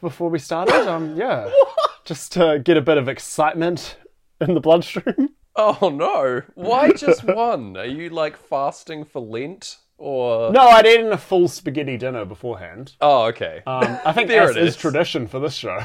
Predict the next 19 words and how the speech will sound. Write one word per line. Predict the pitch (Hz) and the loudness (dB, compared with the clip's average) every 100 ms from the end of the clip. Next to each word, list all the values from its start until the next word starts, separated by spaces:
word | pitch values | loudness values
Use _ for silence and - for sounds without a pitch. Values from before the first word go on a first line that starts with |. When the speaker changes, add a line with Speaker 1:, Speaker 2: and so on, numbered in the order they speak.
| - | -4
Speaker 1:
<laughs> | 214 - _ _ _ - | -4 -4 _ _ _ -6
Speaker 2:
Yeah. | 160 113 110 - - - | 0 0 0 -6 -20 -14
<laughs> | 240 143 | -12 -8
Load | 160 143 156 175 | -8 -2 0 2
up | 175 160 | 4 4
on | 190 185 | 2 -6
spaghetti | 185 - 160 143 165 175 185 285 _ - _ | -8 -12 -12 -10 -8 -6 -6 -8 _ -20 _
and | 107 104 | -14 -10
then | 107 107 107 | -10 -10 -14
Getty | 101 127 143 143 | -14 -12 -8 -6
on | 139 | -6
the | 151 | -8
mic. | 147 120 92 - - _ _ _ - 120 - | -6 -4 -6 -10 -18 _ _ _ -10 -4 0
That's | 175 185 220 - | 2 0 -2 -10
Speaker 1:
<laughs> | 330 | -8
Speaker 2:
our | 123 131 | -6 -6
move. | 147 143 123 120 - _ | -4 -4 -4 -8 -16 _
Oh, | - 107 104 | -10 -6 -6
man. | 98 104 98 92 | -6 -6 -6 -10